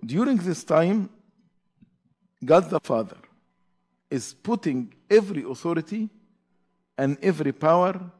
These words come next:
and every rule to submit under the feet of the Son.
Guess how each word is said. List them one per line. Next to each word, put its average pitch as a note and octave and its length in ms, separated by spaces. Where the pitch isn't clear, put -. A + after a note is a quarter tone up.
and B2+ 180
every C#3+ 320
rule F#3 440
to C#3+ 80
submit D3+ 440
under F#3 480
the C3 260
feet G3+ 360
of A#2+ 220
the C3 100
Son. G#2 320